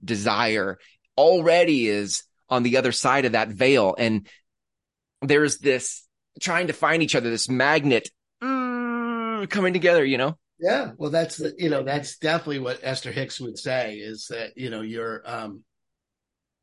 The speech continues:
Speaker 2: you know, you're, the moment you want it, the universe produces it for you. And then
Speaker 1: Yeah.
Speaker 2: it's a question of you matching your vibration to the
Speaker 1: Yeah.
Speaker 2: thing you just asked for.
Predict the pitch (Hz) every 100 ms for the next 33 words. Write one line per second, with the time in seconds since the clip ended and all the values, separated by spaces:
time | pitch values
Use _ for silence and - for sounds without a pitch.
0 | _ _ _ - 143 113 110 - 131 135
1 | - _ _ _ 139 127 139 151 165 151
2 | 143 131 147 160 123 113 - _ _ _
3 | _ _ _ _ 127 131 139 123 113 -
4 | 123 156 - 104 113 - 120 107 107 110
5 | 117 120 123 127 - 117 135 127 - 123
6 | 113 139 160 127 123 131 _ _ _ _
7 | 131 - 151 - 143 135 131 127 120 120
8 | 160 180 147 127 117 113 143 127 98 139
9 | 135 131 123 - 151 170 - - -